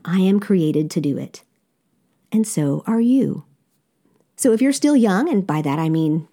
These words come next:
pretty much anything under thirty-five, <laughs> consider this advice from your older sister or aunt or mother or whatever works for you. If you're closer to my age, hitting that mid-stride or later, I present this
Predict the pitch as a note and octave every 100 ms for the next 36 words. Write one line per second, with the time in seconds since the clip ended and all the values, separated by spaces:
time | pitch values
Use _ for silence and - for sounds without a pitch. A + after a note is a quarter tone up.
0 | - E3 D#3+ C#3+ - D#3 E3 D#3 D#3 E3+
1 | E3+ G3+ D3+ C#3 A#3 - G#3+ - - -
2 | - - B3+ - C#4 D4 D4 D4+ B3+ F#3+
3 | F#3+ G3+ G3 F#3 F3+ - E3+ E3+ - E3
4 | - A2+ - - - F#3+ C#3+ F3+ F#3 F3
5 | E3 D3 D3 E3+ E3+ D3 B2 - - F2
6 | - - _ _ _ _ - C4+ D#4+ -
7 | D4 D#4+ C#4 G3+ F3 E3+ F3 C#4 - -
8 | - G3+ G3 D#3+ D#3 E3 F3 D#3+ D#3 D3+
9 | - D#3+ D3 D3 C#3 D3 D3 B3+ C#4 _
10 | _ _ _ - G#3+ - A#3 C4 D4+ -
11 | F4 F4